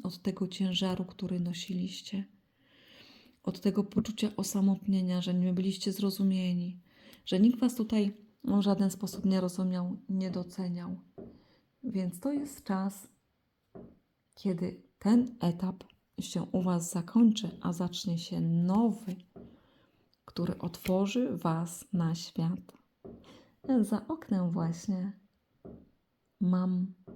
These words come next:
fajerwerki. Nie wiem, czy będzie słychać,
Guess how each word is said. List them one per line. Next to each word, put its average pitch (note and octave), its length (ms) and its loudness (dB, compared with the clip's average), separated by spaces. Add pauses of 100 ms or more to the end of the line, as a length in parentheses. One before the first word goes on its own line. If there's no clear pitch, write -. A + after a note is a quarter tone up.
(360)
fajerwerki. F#3+ 1080 0 (240)
Nie G#3 180 2
wiem, E3+ 220 0
czy F3+ 120 -6
będzie F3+ 300 0
słychać, F3 500 -6